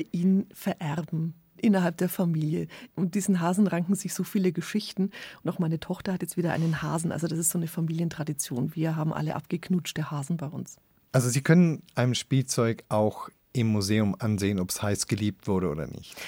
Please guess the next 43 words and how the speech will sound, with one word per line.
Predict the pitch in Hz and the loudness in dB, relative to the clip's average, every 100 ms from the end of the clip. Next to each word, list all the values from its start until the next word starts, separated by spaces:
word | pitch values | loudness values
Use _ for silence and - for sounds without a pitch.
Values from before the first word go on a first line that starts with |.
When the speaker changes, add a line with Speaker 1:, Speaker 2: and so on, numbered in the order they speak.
| - - | -12 -12
Speaker 1:
Ja, | 160 139 180 | -8 -6 -4
wir | 170 165 | -4 2
haben | 196 | 2
da | 175 | 4
eine | 170 202 | 4 4
Sammlung | 185 202 208 | 6 6 6
von | - 202 190 | 4 4 4
so | 190 | 2
etwas | 165 - 190 175 | 0 0 0 2
räudigen | 180 190 196 185 | 2 4 2 2
Bären, | 175 185 208 208 | 2 2 4 2
die | - | 2
auch | 202 - | -2 -2
alle | 185 185 185 - - - | 0 0 -2 -8 -14 -2
geliebt | - 214 214 - - 190 | 2 6 4 2 -2 0
wurden, | 190 202 | 2 2
überall | - 196 - | 2 0 2
mit | 196 202 | 2 2
hingezogen | - 208 196 - 196 196 | 2 2 0 -2 0 2
wurden. | 175 170 | 0 -2
Ich | 180 | -4
frag | - 185 - | -4 -4 0
immer | 214 220 | 2 4
nach, | 185 180 - - - - - | 2 0 -4 -12 -16 -16 -2
gibt's | 226 - - | -2 0 -4
dazu | 202 - 202 | -4 0 0
noch | 185 | 0
Fotos? | - - 190 190 165 147 139 - | -4 -2 0 0 -4 -4 -4 -4
Und | 160 160 - | -6 -6 -6
das | 160 - | -6 -4
ist | - | -6
natürlich | 170 180 180 | -4 -2 -2
noch | 170 | -2
mal | 165 | -2
eine | 160 | -2
besondere | 160 160 175 180 165 | -2 -2 0 0 -2
Geschichte, | 170 220 - 175 | 0 0 0 0
Speaker 2:
Sehr | |
Speaker 1:
weil | 165 | 2
man | 170 170 | 2 2
Speaker 2:
schön. | |
Speaker 1:
mehr | 170 170 | 2 2
weiß, | 165 | 0